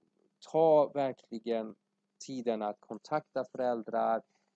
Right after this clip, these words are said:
eh, följa upp eleverna, visa omtanke, eh, även om det kommer kräva en del. Och ni kommer att se frukterna av ert arbete efteråt.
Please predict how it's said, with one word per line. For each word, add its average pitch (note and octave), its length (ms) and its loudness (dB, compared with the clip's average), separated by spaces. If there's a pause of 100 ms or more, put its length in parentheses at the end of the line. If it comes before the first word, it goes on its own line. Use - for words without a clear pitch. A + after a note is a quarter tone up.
(120)
eh, A2 200 -2
följa B2+ 360 0
upp E3+ 220 0
eleverna, B2 720 0
visa D#3 380 -4
omtanke, A2+ 840 -4 (440)
eh, C3+ 260 2
även C#3 200 2
om D3+ 140 0
det B2 260 0 (160)
kommer B2+ 280 0
kräva A2 400 2
en G2+ 100 -4
del. G2+ 240 -8 (360)
Och B2 340 -2
ni C3 160 -4
kommer A#2+ 680 -2 (400)
att - 500 -6
se G#2+ 560 -4 (220)
frukterna G#2 460 -6
av G2 100 -4
ert G2 160 -8
arbete G#2 440 -6
efteråt. - 460 -10